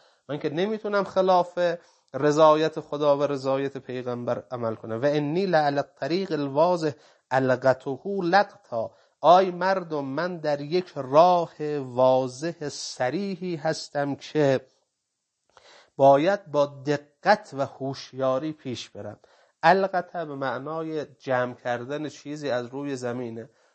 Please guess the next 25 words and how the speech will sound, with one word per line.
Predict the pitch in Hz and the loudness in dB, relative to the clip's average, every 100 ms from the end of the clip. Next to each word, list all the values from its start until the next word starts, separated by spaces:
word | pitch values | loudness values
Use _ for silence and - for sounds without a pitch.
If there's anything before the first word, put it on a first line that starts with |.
| _ | _
مثلاً | 151 165 175 | -6 -2 -2
یه | 170 165 165 156 - _ _ _ _ _ _ | -2 0 0 0 -4 _ _ _ _ _ _
پولی | 160 170 | 0 4
افتاده | 156 - - 135 156 | 2 2 -2 -2 0
روی | 156 156 151 | -2 0 0
زمین، | 127 123 107 90 _ _ _ | 0 0 -4 -12 _ _ _
شما | - 147 | -8 -4
باید | 165 165 | 2 2
خم | 165 - 165 170 | 2 -6 -6 -6
بشی، | 165 - | -12 -12
یکی | 143 131 139 | -10 -10 -8
یکی | 131 131 156 | -10 -10 -10
این | 156 | -12
سکه | - 127 - | -10 -12 -8
ها | 131 151 | -2 0
رو | 147 | 2
از | 135 | -2
روی | 127 147 143 | -4 -8 -6
زمین | 127 135 139 | -6 -6 -2
برداری. | 131 123 110 104 98 - _ _ _ | 0 0 -2 -6 -8 -14 _ _ _
به | 156 | -4
این | 196 190 | -2 0
حالت | - 147 160 175 147 | 4 4 4 -2 -4
می‌گن | 151 165 151 | -4 -2 -2
القته | 135 131 131 127 127 | -4 -4 -6 -8 -10